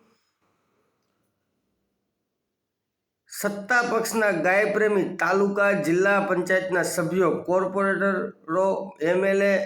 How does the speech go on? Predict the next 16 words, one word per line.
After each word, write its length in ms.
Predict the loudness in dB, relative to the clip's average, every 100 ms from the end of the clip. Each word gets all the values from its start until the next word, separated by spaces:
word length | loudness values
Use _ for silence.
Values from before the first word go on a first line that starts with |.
| -4 -2
એમ 280 | 0 0
પી 420 | 0 0 0 -2 -4
પોતાના 400 | -4 0 0 0
ઘેર 420 | -2 -2 0 0
ગાય 220 | 2 2
રાખતા 680 | 2 0 -4 -2 0 0 -4
નથી. 540 | -2 -2 -2 -2 -4 -4
આ 200 | -2 0
બાબતે 680 | 2 0 0 -2 0 0
બોલતા 560 | 0 -2 -2 -2 0 -2
ડાયરા 500 | 0 0 0 0 0
કલાકારોને 680 | 0 -2 -2 -2 -2 0 -2
શું 320 | -4 -6 -4
ડર 200 | 0 0
લાગતો 520 | 0 0 -2 -6 -6
હશે? 520 | -4 -6 -4 -4 -4